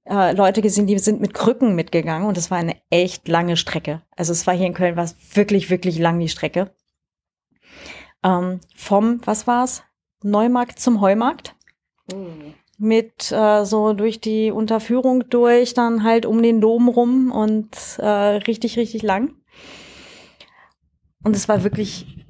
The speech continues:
Speaker 1: schön zu sehen, wie die Leute halt auch friedlich, wenn auch laut, aber friedlich ihr, ja, letztendlich ihr demokratisches Bürgerrecht da wahrnehmen und sagen, „Hey, da, da geht was nicht, ja?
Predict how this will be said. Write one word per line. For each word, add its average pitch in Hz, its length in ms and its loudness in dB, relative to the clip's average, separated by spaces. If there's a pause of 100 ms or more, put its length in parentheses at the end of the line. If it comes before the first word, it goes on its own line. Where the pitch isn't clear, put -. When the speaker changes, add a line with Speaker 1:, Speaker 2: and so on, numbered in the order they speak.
(640)
Speaker 1:
schön 247 500 2
zu 240 180 -2
sehen, 208 460 0
wie 202 120 -4
die 202 100 -2
Leute 196 500 -2
halt 196 220 0
auch 185 160 -6 (140)
friedlich, 294 760 0
wenn 220 200 -2
auch - 160 -2
laut, 190 260 2
aber 214 180 2
friedlich 254 800 -4 (100)
ihr, 208 500 2 (500)
ja, 214 280 2
letztendlich 190 440 -2
ihr 208 80 2
demokratisches 202 720 -2
Bürgerrecht 190 540 -2
da 190 160 -4
wahrnehmen 214 420 0
und 202 160 0
sagen, 190 380 0
„Hey, 196 360 2 (120)
da, 185 100 -2 (400)
da 202 140 2
geht - 360 0
was - 220 -2
nicht, 165 240 -6
ja? 233 300 -4